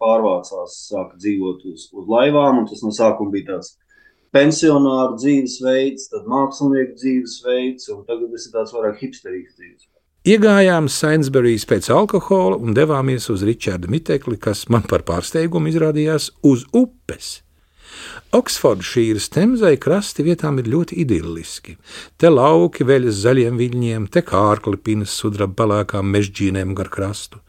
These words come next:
Speaker 2: Vīksnu un vītolu, kas vēl nav iegāzušies straumē, brūnu, grubuļainu stumbru mestās ēnas rada intrigu. Arī kriteņi nav bez šarma. Uz to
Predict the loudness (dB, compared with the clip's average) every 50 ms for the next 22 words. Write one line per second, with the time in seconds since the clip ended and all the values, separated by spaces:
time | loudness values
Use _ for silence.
0 | _ -20 -20 -20 -20 -12 -4 2 4 4 4 4 2 -2 -4 0 0 2 2 2
1 | 2 0 0 0 0 0 2 2 0 0 2 2 2 2 2 0 -2 -4 -6 -4
2 | -2 0 0 0 0 0 0 0 0 0 0 -2 -2 -2 -2 -4 -2 0 0 0
3 | 0 -2 -4 -8 -8 -4 0 2 4 4 4 2 0 -2 -4 -8 -12 -16 -12 -6
4 | -2 2 6 6 6 6 6 4 4 4 2 2 2 2 2 4 2 4 4 2
5 | 2 0 -2 -4 -2 0 0 2 2 2 2 2 2 0 -2 -2 -2 -2 -2 -2
6 | -2 -4 -2 0 2 2 4 2 2 0 0 -2 0 0 0 0 0 0 0 0
7 | -2 -6 -8 -8 -12 -20 -20 _ _ _ -20 -20 -20 -20 -18 -6 -2 0 2 2
8 | 2 2 2 2 2 2 2 0 0 0 0 -2 0 0 0 0 0 0 0 -2
9 | -2 -2 0 0 0 0 0 -2 -8 -12 -16 -18 _ _ _ _ _ _ _ _
10 | _ _ _ -6 -6 -4 0 2 2 4